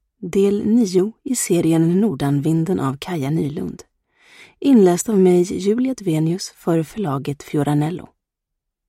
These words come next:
Kapitel ett. Lillejulafton, Hål socken, artonhundratjugo.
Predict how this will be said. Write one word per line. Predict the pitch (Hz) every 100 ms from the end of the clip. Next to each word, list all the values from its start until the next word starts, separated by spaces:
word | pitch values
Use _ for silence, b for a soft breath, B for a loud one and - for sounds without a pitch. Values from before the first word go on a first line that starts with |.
| _ _ _ _ _ _ _ _ _ _ _ _ _ _ _ _ _ _ _ _ _ _ _ _ _ _ _ _ _ _
Kapitel | 285 - 147 - 226 -
ett. | - - _ - _ _ _ _ _ _ _ _ _ _ _ -
Lillejulafton, | 214 190 175 165 165 190 - - 233 233 -
Hål | 208 196 220
socken, | - 156 - 180 170 190 -
artonhundratjugo. | 247 151 175 165 151 147 220 156 -